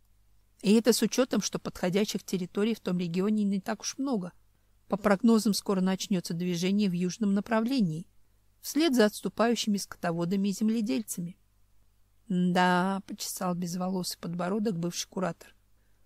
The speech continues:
«ускоренные нами процессы пошли вспять. Это что, влияние Семена Васильева?» «В значительной мере», — кивнул бывший советник. «Образно выражаясь, за свою жизнь этот парень успел посеять много зерен,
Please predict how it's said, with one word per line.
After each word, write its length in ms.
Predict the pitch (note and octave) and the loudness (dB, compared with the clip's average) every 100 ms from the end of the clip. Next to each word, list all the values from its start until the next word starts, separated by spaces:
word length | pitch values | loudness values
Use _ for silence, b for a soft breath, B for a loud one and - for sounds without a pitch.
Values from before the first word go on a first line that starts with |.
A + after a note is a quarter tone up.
| _ | _
«ускоренные 580 | G#3 - A#3+ C#4+ D4 C4+ | -2 4 6 8 6 6
нами 300 | A#3+ A#3+ C4 | 6 4 2
процессы 540 | - A#3+ - G3+ - | 2 -2 0 -4 -4
пошли 380 | A3+ A#3 - C4+ | -4 -4 -2 -4
вспять. 580 | - - D#4 D4+ - - - _ - | -4 -4 0 -2 -2 -14 -18 _ -10
Это 220 | F3 G3 | -2 -2
что, 240 | - F3+ | 0 -2
влияние 480 | D#3+ E3+ F3+ G3 G3 | 0 0 2 2 0
Семена 400 | - - G3+ G3 | -2 -2 0 2
Васильева?» 540 | G#3+ - D#4+ C4+ E3+ - _ _ _ _ _ _ _ _ | 0 0 -2 -2 -4 -10 _ _ _ _ _ _ _ _
«В 80 | G#3 | 6
значительной 600 | A3 C4 D#4 F4+ F#4 F#4 | 8 8 8 4 4 2
мере», — 340 | D4 C4+ C4 C4 _ _ _ - | 2 2 2 -2 _ _ _ -4
кивнул 340 | A#3 A#3 A3 | 0 2 2
бывший 380 | G#3+ G#3+ - A3+ | 2 0 0 -4
советник. 680 | - A3 G3+ - A3+ - _ _ _ - | -2 0 0 -2 -12 -14 _ _ _ 6
«Образно 500 | A#3 A3+ B3 A3 A3+ | 8 10 8 8 6
выражаясь, 960 | A#3 A3+ G#3+ B3 C#4+ D#4+ D4+ - - - | 6 4 4 2 2 0 -4 -8 -10 -6
за 220 | G#3 B3+ | -2 -2
свою 400 | - D4 D4 D4 | -2 0 2 4
жизнь 380 | B3 D#4+ D4 C#4+ | 4 2 2 0
этот 280 | C4+ C4+ - | -2 -6 0
парень 400 | A#3 B3+ C4 B3 | 4 4 4 0
успел 380 | - - A#3 | -2 0 0
посеять 560 | B3 G#3 F#3+ - A#3 - | 2 0 0 0 -2 0
много 440 | F#3+ G#3+ C#4 D4+ | 2 2 4 2
зерен, 480 | B3 F3+ G3+ B3+ D4 | 2 4 4 4 0